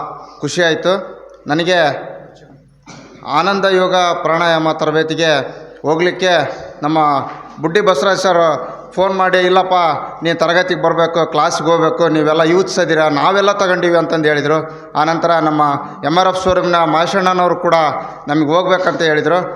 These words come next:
ನಮಗೆ ಇಲ್ಲಿ ಬಂದ ತಕ್ಷಣ ನನಗೆ ದೇವರಂದ್ರೆ ಮೊದಲೇ ನಂಬ್ತಾ ಇರಲಿಲ್ಲ ನಾನು. ನಮ್ಮ ಮನೆಯವರೆಲ್ಲರೂ ಕೂಡ,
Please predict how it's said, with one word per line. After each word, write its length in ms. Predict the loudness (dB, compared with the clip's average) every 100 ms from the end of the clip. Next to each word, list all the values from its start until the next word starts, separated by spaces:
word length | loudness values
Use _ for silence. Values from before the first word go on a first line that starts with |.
| -14 -8
ನಮಗೆ 680 | -4 -2 0 0 2 0 -2
ಇಲ್ಲಿ 140 | -2 0
ಬಂದ 240 | 0 0
ತಕ್ಷಣ 400 | -2 -2 -2 0
ನನಗೆ 500 | 0 0 0 -2 0
ದೇವರಂದ್ರೆ 580 | 0 2 2 2 0 2
ಮೊದಲೇ 320 | 0 2 2
ನಂಬ್ತಾ 300 | 2 0 0
ಇರಲಿಲ್ಲ 360 | 0 2 0 2
ನಾನು. 220 | 0 -2 -4 -12 -20 -18 -4
ನಮ್ಮ 160 | 0 2
ಮನೆಯವರೆಲ್ಲರೂ 580 | 2 2 2 2 2
ಕೂಡ, 200 | 0 2